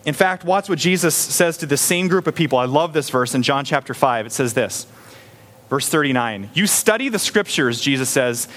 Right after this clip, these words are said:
"diligently because you think that in them you will have eternal life. These are the very scriptures that testify about me."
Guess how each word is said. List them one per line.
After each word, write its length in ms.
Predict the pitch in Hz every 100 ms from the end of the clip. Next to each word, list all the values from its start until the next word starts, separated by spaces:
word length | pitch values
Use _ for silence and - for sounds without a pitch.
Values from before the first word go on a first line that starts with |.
| -
"diligently 520 | 175 196 175 160 143
because 360 | 143 143 175 147
you 80 | 175
think 260 | - 220
that 120 | 196 -
in 220 | 202 214
them 180 | 190 170
you 160 | 175
will 100 | 170
have 200 | 170 165
eternal 340 | 160 180 165 151
life. 580 | 147 110 - - - 143
These 320 | 175 226 202
are 100 | 190
the 100 | 170
very 300 | 156 185 214
scriptures 480 | 202 214 185 208 180
that 140 | 160
testify 560 | - 175 - 160 170 160
about 280 | 151 151 147
me." 320 | 160 151